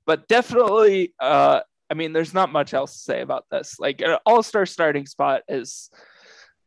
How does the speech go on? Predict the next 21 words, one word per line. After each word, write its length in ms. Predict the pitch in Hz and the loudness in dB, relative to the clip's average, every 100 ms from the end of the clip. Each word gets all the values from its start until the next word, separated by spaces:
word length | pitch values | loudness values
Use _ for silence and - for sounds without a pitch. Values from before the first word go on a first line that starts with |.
| - | -16
I, 80 | - - _ - | -16 -18 _ -2
I 80 | |
don't 160 | 135 120 | -2 -2
know, 140 | 120 | -4
in 80 | 135 | -4
the 80 | 139 | -4
grand 320 | 143 160 156 | 0 0 0
scheme 240 | 147 160 151 | -4 -6 -6
of 100 | 143 | -6
things, 400 | 160 165 156 147 | -6 -6 -8 -4
not 220 | 151 - | -4 -2
that 180 | 156 - | -4 -4
great. 300 | 160 151 - | -2 -2 -2
But 160 | - 143 | -4 -4
I 140 | - 180 | -2 -4
think 340 | - 262 196 _ | -4 -10 -10 _
we'll 220 | 180 175 | -2 0
look 180 | 160 156 | 0 0
back 300 | 156 151 160 | -2 -4 -8
in, 80 | 143 | -14
like, 180 | 135 | -14